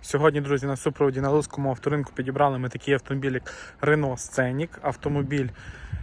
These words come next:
йде у нас з дві тисячі одинадцятого року, один і п'ять дизель, мотор К дев'ять К. Машинка доволі в гарному стані, без єдиного підкрасу, з оригінальним пробігом. Сьогодні підібрали черговий автомобіль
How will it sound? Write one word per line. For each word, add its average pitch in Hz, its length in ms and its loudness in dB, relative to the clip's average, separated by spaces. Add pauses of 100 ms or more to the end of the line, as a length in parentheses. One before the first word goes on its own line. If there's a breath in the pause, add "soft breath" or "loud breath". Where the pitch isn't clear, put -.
йде 135 260 4
у 127 100 0
нас 127 160 0
з 117 40 -8
дві 139 100 -4
тисячі 139 320 -2
одинадцятого 131 440 0
року, 185 500 4
один 135 220 0
і 123 80 0
п'ять 127 300 0
дизель, 180 400 0
мотор 131 420 0
К 123 180 0
дев'ять 120 300 0
К. 175 360 0 (180)
Машинка 131 420 -2
доволі 123 260 0
в 120 60 0
гарному 165 420 2
стані, 156 320 2
без 123 240 0
єдиного 120 300 -2
підкрасу, 143 420 0
з 127 60 -4
оригінальним 123 480 -2
пробігом. 156 480 0 (140 loud breath)
Сьогодні 143 400 0
підібрали 139 480 2
черговий 139 420 2
автомобіль 139 400 0